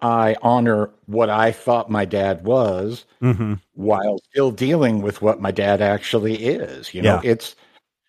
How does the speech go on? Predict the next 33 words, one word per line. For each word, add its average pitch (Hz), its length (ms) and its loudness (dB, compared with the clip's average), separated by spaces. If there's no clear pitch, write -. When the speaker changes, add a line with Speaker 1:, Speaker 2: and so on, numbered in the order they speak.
Speaker 1:
it's 180 160 4
a 240 60 2
very 208 560 2
real 127 640 0
thing, 147 480 -4
you 90 100 -6
know, 98 220 -2
it's, 120 340 -4
it's 120 320 -2
daddy 120 420 0
issues. 92 400 -6
And 90 300 -10
I 90 120 -8
feel 104 260 -2
like 95 220 -2
there's 110 180 0
a 101 80 -2
lot 95 600 0
of 95 340 -2
stories 120 760 -2
that 92 240 -2
would 95 160 -6
play 120 260 0
this 95 320 -4
for, 95 440 -2
you 120 140 2
know, 110 80 4
melodrama, 101 760 0
but 151 180 0
instead 175 720 0
it 131 220 2
gets 131 240 -2
played 131 580 0